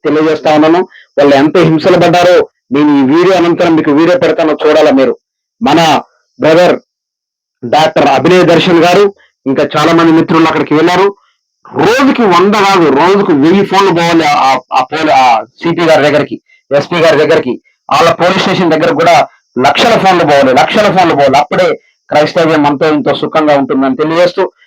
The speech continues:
నేను మీ ఆదరణ రవి. ఈ వీడియో అనంతరం వాళ్ళు ఎంత హింసపడ్డారో అభినయ్ దర్శన్ గారి దాంట్లో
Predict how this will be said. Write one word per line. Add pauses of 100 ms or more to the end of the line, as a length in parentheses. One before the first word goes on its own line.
(180)
నేను
మీ
ఆదరణ
రవి.
ఈ
వీడియో
అనంతరం (380)
వాళ్ళు
ఎంత
హింసపడ్డారో
అభినయ్
దర్శన్
గారి
దాంట్లో